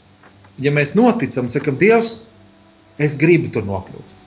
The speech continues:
es gribu domāt par debesu valstību. Mēs iekšēji tā kā Dievam pasakam, jā,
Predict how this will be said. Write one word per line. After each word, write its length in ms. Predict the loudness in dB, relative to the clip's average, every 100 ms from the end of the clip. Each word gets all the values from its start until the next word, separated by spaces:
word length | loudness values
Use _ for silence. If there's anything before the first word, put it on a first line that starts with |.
| -4
es 160 | -2
gribu 320 | 2 2 4 4
domāt 260 | 2 0
par 100 | -2
debesu 360 | -6 -4 -8 -8
valstību. 500 | -12 -12 -14 -14 -18 -8
Mēs 260 | -2 0 4
iekšēji 560 | 2 2 2 2 2
tā 80 | 0
kā 100 | -6
Dievam 460 | -2 2 2 2 -2 -8 -12
pasakam, 480 | -8 -6 -4 -6 -2
jā, 240 | 0 0